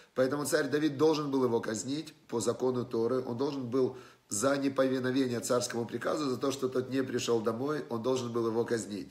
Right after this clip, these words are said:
Поэтому то, что он его отправил на фронт, в то место, где он погиб, это было по закону Тора абсолютно правильно и обоснованно. Получается, тот погиб, домой не вернулся. Она разведена с момента,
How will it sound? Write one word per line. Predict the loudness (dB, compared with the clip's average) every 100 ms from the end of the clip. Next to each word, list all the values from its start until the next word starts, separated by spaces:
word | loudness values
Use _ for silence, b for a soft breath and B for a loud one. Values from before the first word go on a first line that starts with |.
| -4
Поэтому | -2 -2 -2 -4 B B -4
то, | -2
что | 2
он | 2
его | 4 4
отправил | 4 4 6 6 6 2 -2 -12 B -4
на | -2
фронт, | 0 4 4 2 -4
в | -2
то | -2
место, | 0 0 0 -4
где | -2 -2
он | 0
погиб, | 0 -2 -2 -6 -8 B B
это | -4 -2
было | 0 2 2 0 -8 -2
по | 2
закону | 2 2 2 2 2
Тора | 4 6 6
абсолютно | 0 0 -2 -2
правильно | 0 2 4 2 -2 -4 -2
и | 0
обоснованно. | 2 0 0 -2 -2 -4 -10 -18 _ B B B B
Получается, | -2 2 6 6 6 6 6 6 2 -8 -20 _ _
тот | 2 2 4
погиб, | 4 4 2 0 -2
домой | 2 4 4 2
не | 2
вернулся. | 2 2 0 0 -2 -2 -2
Она | 0 4
разведена | 4 4 2 0 2 0
с | 0
момента, | 0 0 0 0 0 -2